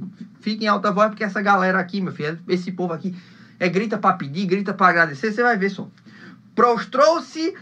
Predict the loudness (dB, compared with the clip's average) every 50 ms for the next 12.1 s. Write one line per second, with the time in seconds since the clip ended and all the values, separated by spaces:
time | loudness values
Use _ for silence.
0 | -2 2 2 4 2 2 -2 -6 _ 4 4 4 4 4 0 -2 -2 0 0 0
1 | 0 -2 -2 -4 -4 -4 -6 -10 -14 -20 -20 -10 -6 -4 0 2 4 6 6 6
2 | 6 6 6 6 4 2 -2 -2 -4 0 2 4 4 4 2 -2 -6 -16 _ _
3 | _ _ -20 _ _ _ _ -14 -8 -4 -2 -2 -2 -2 -2 -2 0 0 0 0
4 | 0 -2 -4 -8 -12 _ _ _ _ -2 2 4 4 2 4 2 2 6 6 6
5 | 6 6 2 0 0 0 0 -2 -6 -10 -14 _ _ _ _ _ _ _ _ -20
6 | -20 -20 -20 -20 _ _ -20 -20 -18 -10 -2 2 2 2 2 0 0 2 4 4
7 | 4 2 0 0 2 0 0 0 -6 -12 -12 -10 -8 -8 -6 -8 -8 -2 2 4
8 | 4 4 4 4 4 4 6 4 2 0 -2 -2 -2 -4 -4 2 6 6 6 6
9 | 6 2 -6 -8 -4 2 4 6 6 4 4 0 -2 -4 0 2 4 4 4 2
10 | 0 -6 -14 -20 _ _ _ _ _ -20 -20 -18 -16 -2 4 6 6 6 6 4
11 | 0 2 2 4 4 4 2 2 0 0 -2 -4 -2 2 4 6 6 4 2 -2
12 | -8